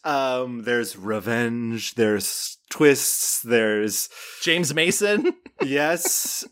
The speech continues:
Speaker 1: Um,
Speaker 2: Wait, I think I've solved the murder. <laughs>
Speaker 1: The Long Goodbye, which you mentioned earlier.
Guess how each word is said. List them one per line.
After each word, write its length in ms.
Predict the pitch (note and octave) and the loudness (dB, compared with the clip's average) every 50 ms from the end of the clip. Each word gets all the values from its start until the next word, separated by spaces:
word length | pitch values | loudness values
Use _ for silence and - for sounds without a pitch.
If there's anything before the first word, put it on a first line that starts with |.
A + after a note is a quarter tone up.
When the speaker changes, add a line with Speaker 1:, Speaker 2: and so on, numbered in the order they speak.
| _ - | _ -2
Speaker 1:
Um, 1000 | E3+ D#3 D3+ D3 C#3+ C#3+ C#3 C#3 C#3 C#3 C3+ C3+ C3 C3 C3 C3 C3 C3+ C3+ C3+ | 0 2 2 2 2 2 2 2 2 2 0 0 -2 -4 -6 -6 -6 -6 -4 -2
Speaker 2:
Wait, 320 | C#3 D#3+ G3 G#3 G3 F3 - - _ B2+ | 0 2 4 4 4 2 0 -4 _ -8
I 240 | C3+ C#3 D3 C#3+ C#3 | -2 2 4 4 4
think 280 | C3 - - F3 E3+ - | 4 2 0 0 2 4
I've 240 | E3+ D#3 D3 C3 - - _ _ _ | 4 4 4 2 0 -8 _ _ _
solved 680 | _ - - - - F#3 F#3 E3+ D#3+ D3+ A#2+ - B2 A2+ | _ -8 -6 -4 2 4 6 6 6 4 2 -2 -6 -4
the 100 | C3 C3+ | -2 0
murder. 560 | C#3 D3 D#3 D#3+ D#3+ D3+ C#3+ B2 G2+ F#2+ F2 - | 2 4 4 4 6 4 2 2 -2 -6 -4 -2
<laughs> 80 | C#3 A#2+ - - - E4 - - - B2+ - - E3+ C#3 - - - - - - - - - - - - - - - _ | -2 -2 -2 0 0 0 2 4 2 2 4 4 2 2 2 -2 -6 -6 -6 -10 -12 -10 -12 -12 -12 -14 -16 -20 -8 _
Speaker 1:
The 80 | D3+ C#3+ | -2 0
Long 220 | D3 D#3 D3+ C#3+ | 2 2 2 2
Goodbye, 440 | C3+ C3+ B2 F#3 G3 G3+ G3 F#3+ F#3 | 0 0 0 0 2 2 2 2 2
which 220 | F#3 F#3 F3 - - | 2 0 -2 -2 -4
you 60 | F3 | -4
mentioned 260 | E3+ E3 D#3+ E3 E3 | -4 -4 -4 -8 -8
earlier. 680 | - F3+ F#3 F3 F3 F3 E3 E3 D#3+ D#3 D3+ D3+ D3 | -6 -2 -2 0 2 2 4 4 4 4 4 2 0